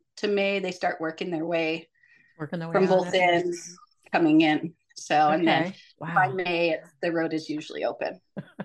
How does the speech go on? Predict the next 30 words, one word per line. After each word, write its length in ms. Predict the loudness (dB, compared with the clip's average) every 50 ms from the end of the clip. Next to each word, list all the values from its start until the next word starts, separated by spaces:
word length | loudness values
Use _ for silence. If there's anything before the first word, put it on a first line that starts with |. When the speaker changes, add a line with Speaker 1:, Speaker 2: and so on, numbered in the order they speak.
| -16 _ _ -20 -20 _ _ -20 -18 -14 -12 -10 -10 -10 -12 -10 -4
Speaker 2:
That 140 | -2 0 0
Speaker 1:
So. 60 | 0
Speaker 2:
is 80 | 0 -2
so 460 | -4 -8 -2 2 4 6 6 6 4 2
crazy. 520 | 0 -2 0 0 0 -2 -2 -4 -4 -4
I'm 200 | -4 -4 -2 -2
in 100 | -2 -4
Florida, 580 | -4 -6 -10 -8 -8 -6 -6 -8 -8 -10 -12 -14
so 420 | -12 -8 -6 -4 -4 -4 -4 -6 -8 -8 -10 _
<laughs> 160 | _ _ _ -2
it's 400 | 0 2 2 0 0 0 0 2
Speaker 1:
<laughs> 960 | 2 2 2 2 0 0 2 2 0 2 0 -2 -6 -4 -4 -4 -4 -2 2
Speaker 2:
like, 240 | 4 4 4 4 2
as, 260 | 0 4 6 6 8
Speaker 1:
Yeah. 180 | 8 8 6 6 4 2 0 4
Speaker 2:
as 260 | 4 4 4 4 0 -4 -2
different 540 | 4 6 6 6 6 4 2 2 2 2 0
as 140 | 0 0 2
I 120 | 0 0
can 160 | 0 -2 -2 -4
even 280 | -4 -6 -6 -6 -6
imagine. 800 | -6 -6 -6 -6 -8 -8 -10 -10 -10 -10 -8 -6 -4 -4 -6 -6 _ -20 -18 -6 0
<laughs> 200 | 0 0 0 0 0
Speaker 1:
Well, 420 | 2 4 4 4 4 4 2 0 -4 _ -6 -6 -4
yeah, 340 | -2 0 2 2 2 2 0 -4 -6 -6
totally. 560 | -6 -6 -4 -4 -4 -4 -4 -4 -4 -4 -4 -4
And 160 | -4 -4 -4
especially, 560 | -8 -8 -6 -8 -8 -8 -8 -10 -10 -8 -6
like, 320 | -6 -6 -6 -8 -12 _ -14
Tok 200 | -12 -10 -10 -10